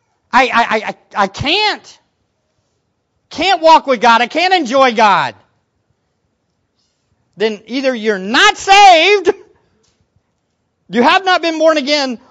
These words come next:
or you're denying the resurrection of Jesus Christ. What? Are we spiritually alive or not?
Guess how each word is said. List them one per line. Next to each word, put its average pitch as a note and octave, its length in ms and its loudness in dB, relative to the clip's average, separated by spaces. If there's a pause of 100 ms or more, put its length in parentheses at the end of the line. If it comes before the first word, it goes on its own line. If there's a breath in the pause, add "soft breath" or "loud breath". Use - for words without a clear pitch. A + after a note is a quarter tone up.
or E4 680 6 (1000)
you're F#3 160 -6
denying F#3 440 -10
the E3+ 80 -10
resurrection D#3+ 640 -10
of C3+ 100 -18
Jesus C#3 340 -20
Christ. B2+ 580 -16 (1900)
What? A#2 680 -18 (2750)
Are F#3+ 540 -4
we F#3 500 -12
spiritually G3 840 -12
alive D#3 640 -10
or B2 160 -18
not? C#3+ 580 -12